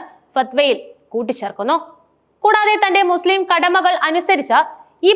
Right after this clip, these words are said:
പോരാട്ടത്തിൽ ഏതെങ്കിലും മുസ്ലിമിന് കഷ്ടപ്പാടുകളോ നഷ്ടങ്ങളോ സംഭവിക്കുകയാണെങ്കിൽ ദൈവമാർഗത്തിൽ പോരാടിയവർക്കുള്ള പ്രതിഫലം അവർക്ക് ലഭിക്കുമെന്നും വിധിയിൽ പറയുന്നു. ഇത് പോരാട്ടത്തിൽ ഏർപ്പെടുന്നവർക്ക് മതപരമായ ഒരു തരം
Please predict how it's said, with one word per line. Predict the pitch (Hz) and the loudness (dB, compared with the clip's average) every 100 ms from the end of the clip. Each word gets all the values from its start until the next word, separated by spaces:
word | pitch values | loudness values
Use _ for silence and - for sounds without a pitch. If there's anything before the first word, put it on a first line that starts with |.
| 415 | 4
പോരാട്ടത്തിൽ | 392 403 403 392 392 381 285 320 | 4 2 2 0 0 0 0 0
ഏതെങ്കിലും | 349 381 403 415 403 | 2 2 4 4 2
മുസ്ലിമിന് | 392 381 359 349 349 | 0 0 0 0 0
കഷ്ടപ്പാടുകളോ | 330 349 349 339 339 339 311 302 254 | -2 -4 0 2 2 2 2 0 -4
നഷ്ടങ്ങളോ | 285 - 359 349 339 339 | -6 -2 -2 0 -2 0
സംഭവിക്കുകയാണെങ്കിൽ | 294 339 320 349 320 320 359 269 208 - _ _ _ 220 | -2 -2 -2 -4 -2 0 0 -2 -4 -8 _ _ _ 0
ദൈവമാർഗത്തിൽ | 254 294 320 320 320 359 320 339 | 2 2 0 0 0 0 0 -2
പോരാടിയവർക്കുള്ള | 294 285 311 320 339 330 330 339 285 202 - | 0 0 0 0 0 0 0 2 2 0 -6
പ്രതിഫലം | 233 226 269 277 269 269 | -8 -6 -2 0 0 0
അവർക്ക് | 247 269 285 262 | -2 0 0 0
ലഭിക്കുമെന്നും | 240 277 330 330 269 - | 0 -2 -2 -2 -4 -6
വിധിയിൽ | 196 202 190 190 | -8 -4 -4 -6
പറയുന്നു. | 180 185 294 - _ _ _ _ - | -8 -6 -6 -8 _ _ _ _ -4
ഇത് | 214 254 | 0 2
പോരാട്ടത്തിൽ | 262 294 311 302 349 349 269 | 2 4 2 0 -2 0 0
ഏർപ്പെടുന്നവർക്ക് | 294 320 320 339 320 285 294 233 | 0 0 0 0 0 2 0 -2
മതപരമായ | 254 285 339 339 349 370 302 | -2 0 2 2 2 2 2
ഒരു | 330 349 | 0 2
തരം | 339 | 2